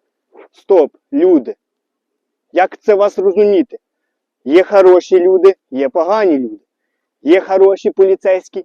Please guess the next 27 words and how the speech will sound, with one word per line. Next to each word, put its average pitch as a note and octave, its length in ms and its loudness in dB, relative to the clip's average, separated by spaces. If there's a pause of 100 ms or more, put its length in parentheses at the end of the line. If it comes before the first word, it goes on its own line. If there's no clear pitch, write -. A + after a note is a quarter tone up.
є F3 280 0
погані G#3+ 460 0
поліцейські. D#3 640 -6
Є F3 200 0
хороші G3 500 0
військові, G#3+ 480 -2 (200)
є G3+ 200 4
погані A3+ 500 0
військові. D#3 420 -4
Люди, D4+ 340 0
ми F4 160 0
всі A3+ 320 -2
різні. G#3+ 460 0 (400)
Не F#4 120 4
потрібно A3 540 0
того F#3+ 380 4
робити, G3 460 0
як F3 180 0
то G3+ 100 -2
склалося G#3 520 -2
декілька F#3 520 -2
днів G#3 280 -2 (240)
в D#3+ 60 -4
місті G#3+ 300 0
Нетішин. G#3 600 0 (280)
Правоохоронці A#3+ 640 0
поховали G#3+ 720 -2